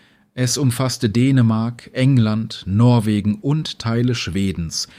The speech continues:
was zu einer beispiellosen Vereinigung der skandinavischen Länder führte. Das Reich bildete ein eng miteinander verknüpftes Netzwerk von Handelsrouten, die über den gesamten Nordatlantik reichten,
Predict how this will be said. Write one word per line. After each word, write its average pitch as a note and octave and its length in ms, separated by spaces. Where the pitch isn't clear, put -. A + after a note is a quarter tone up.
was B2 340
zu D#3 120
einer C3 180
beispiellosen A2+ 920
Vereinigung G#2+ 800
der A2 100
skandinavischen G#2+ 960
Länder G2+ 420
führte. C#2+ 520
Das G2+ 420
Reich C#3+ 640
bildete B2+ 500
ein A2 240
eng D3+ 260
miteinander A2 540
verknüpftes - 840
Netzwerk E2+ 600
von G#2 240
Handelsrouten, G2+ 920
die A#2 160
über B2+ 340
den A#2+ 220
gesamten A#2+ 600
Nordatlantik E2 840
reichten, F#2 480